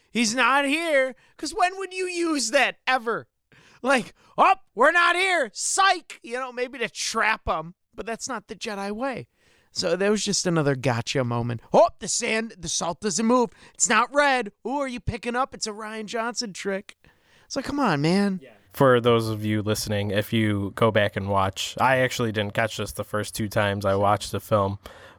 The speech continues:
Speaker 2: but, uh, you see Kylo's foot, and he leaves a print on the salt on the ground, and you, then it's a close-up on, uh, Luke's feet, and he's not making a print on the ground.
Speaker 1: No.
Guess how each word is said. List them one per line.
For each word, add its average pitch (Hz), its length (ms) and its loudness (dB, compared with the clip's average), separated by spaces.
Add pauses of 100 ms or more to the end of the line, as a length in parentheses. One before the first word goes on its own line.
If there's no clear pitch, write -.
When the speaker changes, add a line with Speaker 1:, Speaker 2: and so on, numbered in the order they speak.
(140)
Speaker 2:
but, 101 280 0
uh, 98 120 0
you 104 180 -2
see 113 240 0
Kylo's 110 500 0
foot, 104 260 0 (560)
and 101 340 2
he 123 160 2
leaves 104 260 2
a 98 60 -4
print 120 340 2
on 101 200 -2
the 101 240 -4
salt 104 500 0
on 101 160 -4
the 98 80 -2
ground, 98 420 0 (360)
and 101 360 0
you, 104 320 -4
then 113 320 0
it's 107 180 -2
a 104 100 -2
close-up 107 500 0
on, 98 320 -2
uh, 95 160 -4
Luke's 120 360 0
feet, - 440 -6
and 98 360 -4 (280)
he's 117 200 2
not 101 160 2
making 107 320 2
a 95 60 2
print 107 320 -2
on 95 120 -6
the 104 80 -4
ground. 98 340 -6 (180)
Speaker 1:
No. 135 300 -8